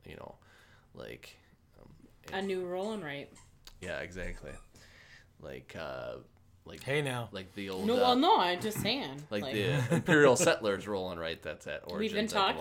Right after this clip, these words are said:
Speaker 1: moment.
Speaker 2: about it, so.
Speaker 1: Yeah. You know, is, is it a thing where, you know, is this hype machine and we're part of that machine too? You know, is it something where,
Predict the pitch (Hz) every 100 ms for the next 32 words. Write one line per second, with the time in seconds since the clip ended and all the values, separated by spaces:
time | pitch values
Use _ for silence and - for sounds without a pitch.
0 | - 151 151 147 143 151 151 - _ _
1 | - 67 - - - - - - - 107
2 | 90 95 110 - 139 131 120 117 156 139
3 | 135 117 113 104 98 95 - _ _ _
4 | _ _ - 98 87 107 104 110 110 -
5 | 120 143 117 110 117 110 98 101 123 -
6 | - 90 87 82 90 - 95 92 - 170
7 | 92 90 92 90 - 98 104 - 104 113
8 | 107 104 101 95 92